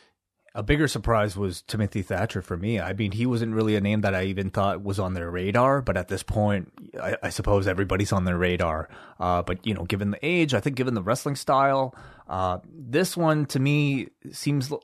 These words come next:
like, like it might be a, a bit more of a tougher fit if we're talking about just a, a pure transition to, uh, the main roster. But,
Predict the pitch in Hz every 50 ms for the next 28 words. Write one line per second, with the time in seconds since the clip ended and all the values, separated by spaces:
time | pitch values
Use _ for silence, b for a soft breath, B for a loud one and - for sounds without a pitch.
0 | _ _ 110 - 135 131 131 135 - - - - - 123 120 127 - 131 110 110
1 | 117 117 123 - 127 120 113 107 104 101 101 87 95 101 104 - - 160 180 185
2 | 180 - 170 165 151 135 139 139 127 98 92 - - - - 139 - 143 123 -
3 | - 131 123 113 - 104 104 101 - 117 110 110 - 117 101 98 92 104 101 90
4 | - 101 92 - 92 90 92 95 92 92 - - 110 107 101 - - 95 92 85
5 | 92 98 92 - 107 92 90 90 - - 95 90 90 87 82 B B B B B
6 | B B B B B - 92 90 90 90 87 92 92 104 101 104 101 101 101 101
7 | 95 95 92 95 101 - - - 113 113 101 - 98 98 - -